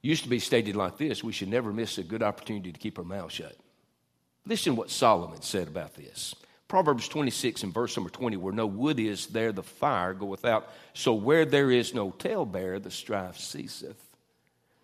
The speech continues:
This is a situation that, uh, two or three of us are trying to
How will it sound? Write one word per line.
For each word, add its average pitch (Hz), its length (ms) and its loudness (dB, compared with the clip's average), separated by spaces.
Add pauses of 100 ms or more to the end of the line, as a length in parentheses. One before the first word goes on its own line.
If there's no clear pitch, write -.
(160)
This 113 120 -4
is 101 100 -6
a - 20 -4
situation 117 680 0
that, - 360 -12
uh, 90 40 -12 (120)
two 135 140 -4
or - 20 0
three 120 220 -4
of 104 80 -6
us - 160 -12
are - 20 -20
trying 104 300 -2
to 87 80 -12